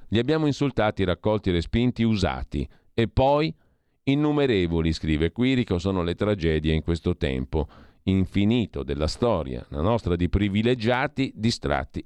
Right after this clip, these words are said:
indifferenti, la loro di fuggiaschi senza alternative, scrive Quirico.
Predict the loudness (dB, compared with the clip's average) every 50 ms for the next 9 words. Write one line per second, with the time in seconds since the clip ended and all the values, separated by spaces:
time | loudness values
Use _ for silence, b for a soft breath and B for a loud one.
0 | -4 0 0 2 2 2 0 0 -2 -2 -2 -4 -6 -6 -8 -8 -10 -12 -14 -8
1 | -2 0 0 2 2 2 2 2 2 2 0 0 -2 -2 0 -2 -2 0 0 0
2 | 0 0 -2 -6 -4 -4 -4 -4 b b b b b b b b b b b b
3 | b _ -10 -2 0 2 2 2 2 2 0 0 0 0 2 2 2 2 0 0
4 | 0 0 0 2 2 0 0 0 -2 -6 -10 -12 -8 -8 -6 -6 -6 -8 -10 -10
5 | -8 -8 -8 -6 -6 -6 -8 -8 -8 -8 -6 -6 -6 -6 -8 -8 -8 -8 -8 -8